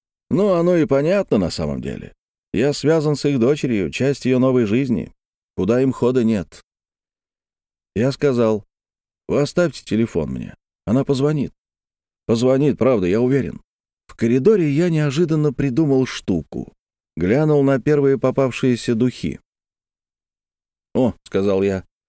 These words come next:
«это вот те, которые ей очень нравились. Вера, а можно у вас их позаимствовать? Она будет так рада». Она такой флакон мне в магазине показывала. Сказала, этот запах напоминает ей о доме.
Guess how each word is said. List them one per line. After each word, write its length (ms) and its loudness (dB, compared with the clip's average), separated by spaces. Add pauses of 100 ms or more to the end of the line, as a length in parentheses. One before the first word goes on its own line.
(420)
«это 200 2
вот 120 0
те, 140 0
которые 540 2
ей 220 2
очень 340 0
нравились. 640 0 (840)
Вера, 280 0
а 40 0
можно 340 0
у 80 0
вас 240 0
их 240 -2
позаимствовать? 640 -2
Она 180 2
будет 320 0 (260)
так 160 -2
рада». 320 -2 (920)
Она 260 0
такой 260 0
флакон 400 0
мне 220 2
в 20 0
магазине 500 0
показывала. 600 -4 (560)
Сказала, 480 0
этот 400 -2 (100)
запах 680 -4
напоминает 640 0
ей 200 0
о 40 -2
доме. 340 -6